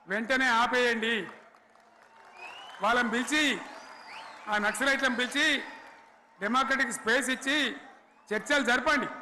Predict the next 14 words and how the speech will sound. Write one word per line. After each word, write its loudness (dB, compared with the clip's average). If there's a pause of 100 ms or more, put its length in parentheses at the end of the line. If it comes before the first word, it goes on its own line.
(800)
వాళ్ళు 2
ఏం 4
మాట్లాడతారో 4
చూడండి. 2 (920)
అది -2
కూడా 2
నల్లనా 2
తెల్లనా 2
దేశం 0
ముందటికి 0
రాని. 2 (800)
కానీ 2
అట్లా 2
కాదు, 4